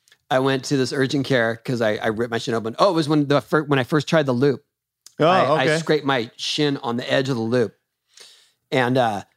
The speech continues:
Speaker 1: it, uh, I went to urgent care to get it taken care of. And I would go to this one urgent care that was kinda close to my house.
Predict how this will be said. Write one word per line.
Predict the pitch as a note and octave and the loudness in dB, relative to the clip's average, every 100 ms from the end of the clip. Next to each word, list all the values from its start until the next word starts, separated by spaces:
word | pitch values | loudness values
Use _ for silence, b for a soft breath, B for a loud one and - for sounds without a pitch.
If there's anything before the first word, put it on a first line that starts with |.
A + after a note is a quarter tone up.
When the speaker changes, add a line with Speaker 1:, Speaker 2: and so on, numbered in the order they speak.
| _ _ _ _ | _ _ _ _
Speaker 1:
it, | - - _ - | -14 -14 _ -2
uh, | C#3 A#2+ A#2+ | 0 0 0
I | B2+ | 2
went | D3 C#3+ | 2 0
to | D3 | 0
urgent | D3+ D#3+ D3 | 0 0 0
care | C3+ A2 A2+ C3+ _ _ | 2 0 0 -6 _ _
to | - | -6
get | C3 | -4
it | A#2 | -4
taken | B2+ A2+ | -4 -2
care | C#3+ C#3+ | 0 0
of. | |
And | A#2+ | -2
I | A#2+ | -2
would | A#2 B2 | -4 -2
go | B2 | -4
to | A2+ | -4
this | A2 | -4
one | A#2+ A#2 | -2 -2
urgent | A#2 | -4
care | - A2 | -2 -2
that | |
was | G2 - | -4 -8
kinda | G#2+ | -6
close | G#2 A2 | -4 -4
to | A#2 | -4
my | G#2 | 0
house. | A2 B2+ - | 0 0 -4